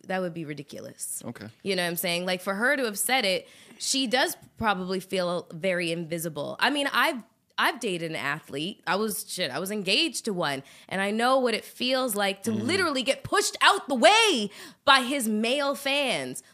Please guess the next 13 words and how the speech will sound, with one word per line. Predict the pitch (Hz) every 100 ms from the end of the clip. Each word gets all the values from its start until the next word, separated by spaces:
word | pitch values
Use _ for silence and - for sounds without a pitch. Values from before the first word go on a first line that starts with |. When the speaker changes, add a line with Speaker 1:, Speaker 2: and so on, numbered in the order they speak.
| -
Speaker 1:
Let | 233
a | 214
female | 285 320 240 190
fan | 190 160 165
come | 190 160
by, | 151 151 151
and | 147 160 156 -
it | 156
was | 147
a | 151 147 _ _ _ _ _
whole | 339 294
different | 190 - 107 -
story. | 123 156 180 208